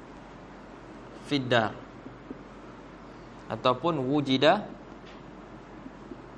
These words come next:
fid dar. Koklah nak takdirkan isim wasaf ataupun nak takdirkan fa'il. Kalau kita takdirkan isim wasaf,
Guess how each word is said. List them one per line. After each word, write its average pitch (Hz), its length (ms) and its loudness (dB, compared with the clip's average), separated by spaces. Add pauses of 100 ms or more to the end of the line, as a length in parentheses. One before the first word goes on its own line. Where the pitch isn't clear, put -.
(320)
fid 143 160 4
dar. 120 320 6 (1600)
Koklah 151 240 10
nak 131 160 2
takdirkan 131 800 6
isim 123 400 0
wasaf 165 400 8 (240)
ataupun 143 400 2
nak - 160 4
takdirkan 123 560 8 (640)
fa'il. 120 320 2 (640)
Kalau 190 240 12
kita 160 240 2
takdirkan 156 720 6
isim 143 240 2
wasaf, 135 400 8